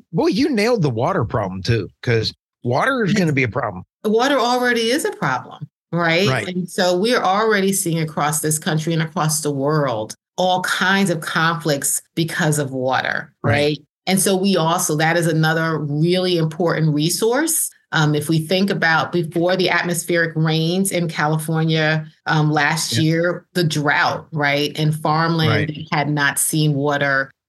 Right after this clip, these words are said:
Speaker 2: in months, if not years. Um, we can't rely on these kind of one-off climate situations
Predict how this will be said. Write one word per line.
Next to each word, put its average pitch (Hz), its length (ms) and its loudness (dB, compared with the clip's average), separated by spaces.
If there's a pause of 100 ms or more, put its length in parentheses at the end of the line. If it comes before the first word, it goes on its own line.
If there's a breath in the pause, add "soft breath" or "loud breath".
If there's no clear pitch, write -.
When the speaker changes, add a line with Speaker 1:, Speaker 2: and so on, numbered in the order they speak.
Speaker 2:
in 143 360 2
months, 147 320 0
if 151 160 -4
not 139 280 -2
years. 147 600 0 (180)
Um, 151 400 0
we 151 160 2
can't 233 280 0
rely 180 460 2
on 156 260 0
these 156 260 0
kind 156 260 -2
of 143 120 -2
one-off 156 640 0
climate 160 760 -2
situations 160 1080 0